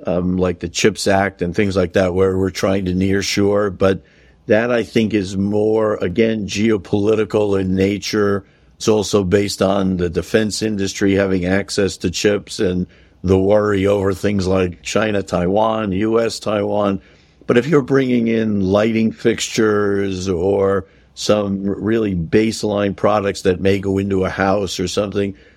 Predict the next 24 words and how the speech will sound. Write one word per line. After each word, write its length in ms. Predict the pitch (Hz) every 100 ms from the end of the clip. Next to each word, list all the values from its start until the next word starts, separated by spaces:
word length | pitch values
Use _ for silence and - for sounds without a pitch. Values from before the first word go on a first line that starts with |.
| _ -
we're 160 | 131
not 180 | 156 170
equipped 420 | 127 - 139 139
in 120 | 110 104
the 100 | 104
U 220 | 107 101
S 100 | 98
to 140 | -
suddenly 340 | - 123 110 101
start 320 | - 104 98
making 560 | 98 104 113 110 107
those 320 | 101 101 98 -
things 500 | 113 104 101 101 95
on 340 | - 101 101
the 100 | 95
scale 640 | - - 107 107 101 101
that 240 | 95 98 78
we've 200 | 101 92
been 160 | 92
buying 360 | 87 98 104 101
it 100 | 95
out 240 | 98 95
of 220 | 95 87 -
China 560 | 120 131 117 90 92